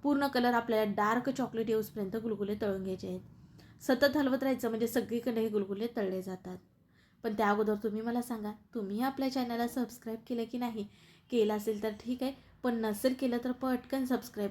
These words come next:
करा बघू, म्हणजे पुढील असे छान साधे सोपे व्हिडिओ पाहता येतील. आता बघा, इथं गुलगुले छान असे तळलेत. रंग बघा, हा रंग येऊसपर्यंत आपल्याला गुलगुले तळून घ्यायचे आहेत बारीक गॅसवरती,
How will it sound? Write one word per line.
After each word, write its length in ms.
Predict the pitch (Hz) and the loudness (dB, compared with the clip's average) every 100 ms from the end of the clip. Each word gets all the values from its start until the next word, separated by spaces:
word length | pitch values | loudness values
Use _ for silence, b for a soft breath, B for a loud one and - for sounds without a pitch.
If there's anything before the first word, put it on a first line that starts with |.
| 202 | -4
करा 140 | 190 | -6
बघू, 240 | 190 185 202 | -6 -10 -14
म्हणजे 480 | - - - 254 | -20 -20 -4 2
पुढील 280 | 311 294 277 | 4 4 2
असे 240 | 247 240 254 | 2 0 -4
छान 240 | 240 226 233 | -2 -2 -2
साधे 320 | 233 196 208 | -4 -2 -2
सोपे 440 | 214 196 - - 233 | -4 -8 -8 -4 -2
व्हिडिओ 260 | 233 190 | 0 -2
पाहता 360 | 208 190 175 180 | -4 -8 -8 -8
येतील. 280 | 175 185 185 _ _ _ b b b b b | -10 -12 -14 _ _ _ b b b b b
आता 200 | 240 269 | 2 4
बघा, 240 | 269 220 214 208 - | 4 4 0 -4 -4
इथं 160 | 247 | -2
गुलगुले 340 | 233 226 233 233 | 0 0 0 0
छान 280 | 240 233 254 | 0 0 0
असे 220 | 247 233 | 0 0
तळलेत. 280 | 226 196 196 - b b | 0 0 -2 -8 b b
रंग 340 | 240 247 233 254 | 2 2 4 4
बघा, 360 | 302 220 202 208 _ - | 4 4 0 -4 _ -8
हा 180 | 240 269 | 0 4
रंग 260 | 262 247 | 4 4
येऊसपर्यंत 540 | 262 262 254 247 226 220 | 6 4 2 0 -2 0
आपल्याला 320 | 220 208 202 | 0 0 0
गुलगुले 400 | 214 220 202 208 220 | 0 -4 -2 0 0
तळून 160 | 214 196 | 0 0
घ्यायचे 220 | 196 208 | -2 -4
आहेत 120 | 220 | -6
बारीक 240 | 202 185 185 | -4 -4 -4
गॅसवरती, 520 | 202 202 185 185 | -6 -6 -10 -10